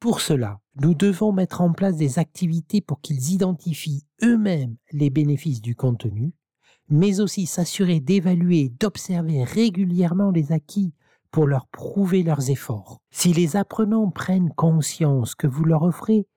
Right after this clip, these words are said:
séquence après séquence des bénéfices apprenants, leur engagement sera optimisé ainsi que la crédibilité du formateur ou de la formatrice. Conseil trois.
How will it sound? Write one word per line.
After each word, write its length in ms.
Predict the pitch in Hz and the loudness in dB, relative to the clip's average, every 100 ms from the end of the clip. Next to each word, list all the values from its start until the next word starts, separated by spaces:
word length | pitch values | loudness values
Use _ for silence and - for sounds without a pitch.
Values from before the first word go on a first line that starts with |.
| _ | _
séquence 800 | _ - - 214 - 208 202 - _ _ | _ -8 -2 -2 0 -2 -2 -4 _ _
après 320 | 180 170 170 | -4 -4 -6
séquence 680 | - 135 - 180 185 170 - | -6 -8 -2 0 0 -2 -4
des 160 | 127 | -6
bénéfices 680 | 113 113 151 147 - 190 - | -2 0 2 0 -2 -6 -2
apprenants, 540 | 131 - 127 110 104 - _ _ _ _ _ | -4 -2 -4 -2 -6 -12 _ _ _ _ _
leur 320 | 127 127 117 | 2 2 2
engagement 680 | 202 202 202 180 151 180 165 | 0 0 0 -2 -2 0 0
sera 480 | - 151 127 113 - _ | 0 0 0 -4 -8 _
optimisé 840 | 202 202 - 156 135 117 120 151 147 _ _ - | -2 -2 -4 -6 -6 -2 0 0 -2 _ _ -2
ainsi 460 | 202 196 - 202 196 | 0 2 0 -6 -4
que 140 | 143 | -2
la 140 | 123 | -2
crédibilité 880 | 113 - - 196 156 143 143 147 160 | -4 -8 -2 -2 0 -2 -2 -2 -2
du 160 | 113 107 | -2 -4
formateur 720 | - 202 165 131 - 147 147 - _ _ _ | -4 -2 0 -2 -2 -2 -2 -4 _ _ _
ou 100 | 240 | 0
de 120 | 220 170 | 2 2
la 140 | 143 | 0
formatrice. 760 | - 120 110 - - - - - _ | -6 -8 -8 -12 -16 -12 -12 -14 _
Conseil 640 | 190 196 190 - 208 202 - _ _ _ - | 0 0 0 -2 0 -2 -4 _ _ _ -8
trois. 420 | - 135 110 | -4 -2 -4